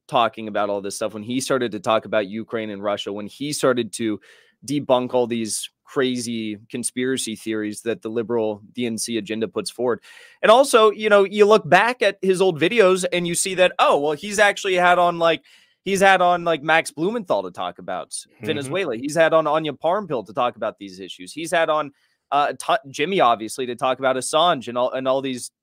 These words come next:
Speaker 1: various things that are going on surrounding the anti-war front and combating globalism and imperialism. And I think that was one that shocked me the most, because, I mean, he is the most popular voice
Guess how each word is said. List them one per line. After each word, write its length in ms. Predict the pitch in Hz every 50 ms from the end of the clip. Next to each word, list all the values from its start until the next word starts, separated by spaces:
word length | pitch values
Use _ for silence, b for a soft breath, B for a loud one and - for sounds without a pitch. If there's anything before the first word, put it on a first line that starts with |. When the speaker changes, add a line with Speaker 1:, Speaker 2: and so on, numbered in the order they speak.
| 120
Speaker 1:
various 480 | 117 143 143 147 139 131 127 - - - _
things 180 | 151 160 170 151
that 120 | 160 143
are 40 | 139
going 260 | 123 135 139 131 127
on 140 | 123 127 127
surrounding 320 | - - 135 127 131 127
the 180 | 127 127 131 139
anti-war 520 | 135 131 - 139 135 131 123 120 123 120
front 380 | - - 139 147 165 160 - -
and 140 | 120 113 104
combating 500 | 110 113 113 117 123 123 123 120 113 b b b b b b b _
globalism 640 | - 143 143 147 139 143 151 151 143 127 143 139 139
and 80 | 135 123
imperialism. 840 | 110 101 - - 143 143 143 143 143 139 139 135 143 143 139 135 b b b b b b b b b b -
And 80 | 160
I 80 | 175 175
think 220 | 180 208 196 160
that 280 | 135 156 156 165 - -
was 200 | 175 156 135 127
one 420 | 127 147 151 151 147 143 143 131 - _ _ _ _ _ _
that 180 | 131 135 135 131
shocked 320 | - 160 135 135 131 -
me 80 | 131 135
the 100 | 117 110
most, 400 | 107 113 113 104 92 87 - -
because, 220 | 135 117 135 123
I 80 | 135 135
mean, 140 | 135 131 127
he 120 | 131 135
is 140 | 143 143 135
the 80 | 147 147
most 240 | 139 135 123 -
popular 400 | - 131 123 123 - 135 127 123
voice 500 | 113 - 123 123 123 120 113 - - -